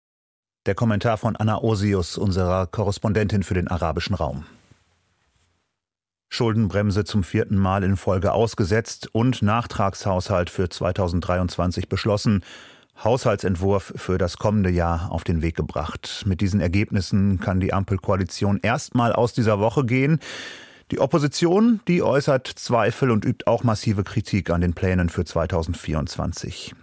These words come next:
Hier beschloss das Parlament bereits die stärkere Erhöhung des C O zwei Preises, die Tanken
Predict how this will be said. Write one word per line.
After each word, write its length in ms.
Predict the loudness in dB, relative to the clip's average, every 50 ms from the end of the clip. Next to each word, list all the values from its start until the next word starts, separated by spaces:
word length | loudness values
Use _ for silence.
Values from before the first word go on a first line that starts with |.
| _ _
Hier 180 | -6 -4 -2
beschloss 320 | -2 -2 -2 -2 -2 -2 0
das 160 | -2 -4 -4
Parlament 460 | -2 -2 0 0 0 0 0 -2 -2
bereits 400 | -2 -2 0 0 -2 -2 -4 -8 -14 -16 -18 -20 -18 -8 -4
die 80 | -2 -2
stärkere 540 | 0 0 0 0 0 0 0 0 0 2
Erhöhung 460 | 2 0 0 2 2 4 4 4 2 2
des 180 | 0 -2 -4
C 200 | -4 -2 0 0
O 40 | 0
zwei 320 | 0 -2 0 0 0 0
Preises, 560 | -2 -2 -2 -2 0 0 0 -2 -4 -4 -6 -8 -10 -14 -18 -20 -18 -10 -6
die 80 | -6 -4
Tanken 480 | -2 0 0 0 0 0 0 0 -2